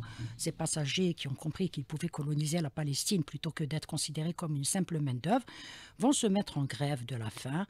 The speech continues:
grève suivie de révoltes dans les différents camps où ils étaient parqués. L'affaire suscite un immense trouble dans tout l'Occident, ce qui va vite convaincre Paris et Londres de se sortir au plus vite de ce bourbier palestinien.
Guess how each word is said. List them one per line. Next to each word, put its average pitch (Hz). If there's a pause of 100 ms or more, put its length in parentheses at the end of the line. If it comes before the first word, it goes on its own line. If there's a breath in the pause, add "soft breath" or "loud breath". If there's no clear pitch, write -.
(400 loud breath)
grève 151
suivie 143
de 135
révoltes 131
dans 127
les 120
différents 127
camps 135 (380 loud breath)
où 170
ils 123
étaient 120
parqués. - (420 loud breath)
L'affaire 170
suscite -
un 123
immense 160
trouble 139
dans 127
tout -
l'Occident, 165 (360 loud breath)
ce -
qui 202
va 160
vite 285
convaincre 165
Paris 156
et 120
Londres 208
de 156
se -
sortir 185
au 247
plus -
vite 165 (400 loud breath)
de 180
ce -
bourbier 131
palestinien. 117